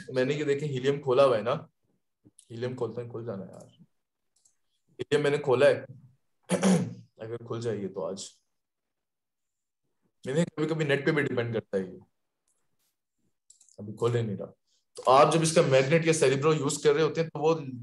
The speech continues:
देर से loading करता है, या आपका एक term लिखी हुई आती होती है यहाँ पर अक्सर, daily searches limited या somehow इस तरीके से।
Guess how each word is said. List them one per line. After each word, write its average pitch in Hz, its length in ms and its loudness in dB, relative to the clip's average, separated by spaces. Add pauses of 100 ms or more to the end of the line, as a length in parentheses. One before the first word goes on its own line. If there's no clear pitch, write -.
देर 151 220 4
से 180 200 6 (520)
loading 151 300 4
करता 156 340 6
है, 156 140 6
या 151 100 8
आपका 151 340 4 (140)
एक 143 200 -4
term 156 180 2
लिखी 156 220 -8
हुई 143 80 0
आती 120 200 -2
होती 131 160 -12
है 127 40 -8
यहाँ 120 140 -2
पर 120 100 -4
अक्सर, 151 360 2 (220)
daily 139 240 6
searches - 520 0
limited 117 340 -2
या 117 80 0
somehow 120 320 4
इस 107 60 -2
तरीके 101 300 -10
से। 95 120 -10